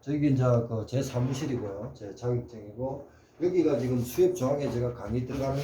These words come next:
곳입니다. 여기가 제가 그, 에, 공무원 두 분 할 때 칠 급 최고령 수석에서 뜨고, 간세 자격증, 뭐 이렇게 뭐 중개사 자격증 등이 있습니다. 이거 보세요.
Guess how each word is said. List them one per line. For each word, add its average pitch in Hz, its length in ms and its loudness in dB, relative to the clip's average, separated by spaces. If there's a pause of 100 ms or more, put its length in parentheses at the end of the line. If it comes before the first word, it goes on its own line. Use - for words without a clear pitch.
(120)
곳입니다. 101 480 -2 (680)
여기가 117 320 2
제가 110 340 -2 (320)
그, 110 440 0 (800)
에, 101 420 -8 (340)
공무원 143 380 2
두 107 140 -4
분 127 100 -2
할 117 200 0
때 110 100 -6
칠 135 240 -8
급 135 140 -4
최고령 117 280 -6
수석에서 107 600 -6
뜨고, 123 260 -6
간세 104 320 -4
자격증, 113 680 -4
뭐 104 160 -6
이렇게 95 500 -8 (300)
뭐 98 120 -8
중개사 101 460 -4
자격증 107 760 -4
등이 101 220 2
있습니다. 95 460 -2
이거 120 140 2
보세요. 95 320 2